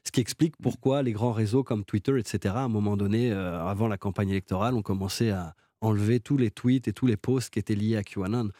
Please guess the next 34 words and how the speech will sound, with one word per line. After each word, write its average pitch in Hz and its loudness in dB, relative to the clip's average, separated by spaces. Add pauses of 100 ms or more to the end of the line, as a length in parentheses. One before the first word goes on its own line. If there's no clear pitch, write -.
(300)
Donc 98 -2
ça, 151 0
c'est 117 -2
quand 107 -2
même, 120 2
euh, 92 -2
c'est - -4
quand 98 0
même 113 4
majeur. 104 0
Et - -4
puis - -12
quand 110 0
je 90 -2
vous 92 -10
parlais 101 0
de 107 -2
la 98 0
fraude 104 -2
électorale 101 0
aujourd'hui 101 0
aux 120 2
États-Unis, 98 2
écoutez, - -2
on 107 2
pense 131 -2
que 101 -4
c'est - -4
entre 95 -2
cinquante 110 -2
et 101 -2
soixante-dix 113 -2
pour - -6
cent 135 -2